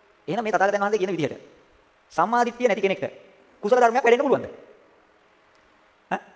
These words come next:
කුසල ධර්මයක් වැඩෙන්න බෑ. මොන කුසල ධර්මයක්ද? ලෝකෝත්තර කුසල ධර්මයක් වැඩෙන්න බෑ. ලෞකික කුසල ධර්ම වැඩෙන්න පුළුවන්. පින් කරන්න පුළුවන්.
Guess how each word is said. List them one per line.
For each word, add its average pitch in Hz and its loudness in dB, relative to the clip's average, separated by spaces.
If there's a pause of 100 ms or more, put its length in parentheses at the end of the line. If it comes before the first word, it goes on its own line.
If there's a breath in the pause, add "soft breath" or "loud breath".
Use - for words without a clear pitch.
(440)
කුසල 139 -12
ධර්මයක් 139 -6
වැඩෙන්න 226 -4
බෑ. - -4 (120)
මොන 180 -4
කුසල 208 0
ධර්මයක්ද? 165 2 (300)
ලෝකෝත්තර 208 2
කුසල 185 -2
ධර්මයක් 175 -2
වැඩෙන්න 165 -2
බෑ. - -10 (1040)
ලෞකික 170 0
කුසල 202 -2
ධර්ම 202 -4
වැඩෙන්න 208 -6
පුළුවන්. 170 -6
පින් 233 -4
කරන්න 254 -2
පුළුවන්. - -10